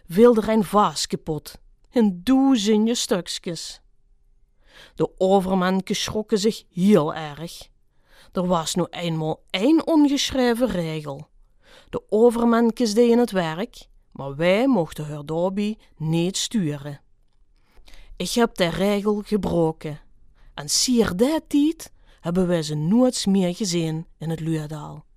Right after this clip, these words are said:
zucht Jean diep. De bakker, de smid, de timmerman,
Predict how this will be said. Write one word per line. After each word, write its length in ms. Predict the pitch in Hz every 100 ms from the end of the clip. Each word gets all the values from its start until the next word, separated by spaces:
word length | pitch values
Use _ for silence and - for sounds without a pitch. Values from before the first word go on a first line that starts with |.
| _ _ -
zucht 460 | - 170 160 -
Jean 320 | - 165 160
diep. 440 | 156 160 147 _ - _ _ _ _ _ _ _ _ _ _ _ _ - - - - - - _ _ _ _ _
De 140 | - 180
bakker, 800 | 156 208 196 180 165 - - _ _ -
de 100 | 208
smid, 880 | - - 247 220 190 185 - - _ _
de 120 | - 185 _
timmerman, 760 | 285 262 196 175 165 165 185